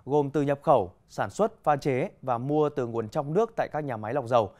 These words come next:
cho ba mươi sáu doanh nghiệp đầu mối. Và đáng chú ý là trong khi có những doanh nghiệp được phân giao từ vài trăm nghìn đến, à, cả triệu mét khối trên tấn xăng dầu,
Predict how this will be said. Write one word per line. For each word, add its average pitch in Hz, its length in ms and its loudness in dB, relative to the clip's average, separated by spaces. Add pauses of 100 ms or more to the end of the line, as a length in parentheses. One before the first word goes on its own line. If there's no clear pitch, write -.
(200)
cho 190 200 4
ba 190 260 4
mươi 185 120 -2
sáu 143 280 -4
doanh 160 140 -2
nghiệp 135 140 -4
đầu 113 100 -2
mối. 110 280 0 (540)
Và 135 80 -2
đáng 135 160 4
chú 156 120 -4
ý 139 180 0
là 180 160 4
trong 151 300 -4
khi 160 380 -2
có 131 220 2
những 160 160 -4
doanh 180 200 0
nghiệp 160 240 0
được 127 300 -4
phân 151 160 -2
giao 147 420 0
từ 123 140 -4
vài 120 240 0
trăm 151 360 -4
nghìn 127 240 -2 (300)
đến, 131 320 -2
à, 165 160 2 (120)
cả 123 240 0
triệu 165 240 -2
mét 156 200 -8
khối 127 160 -2
trên 131 140 -4
tấn 117 180 -2
xăng 139 160 -6
dầu, 120 240 2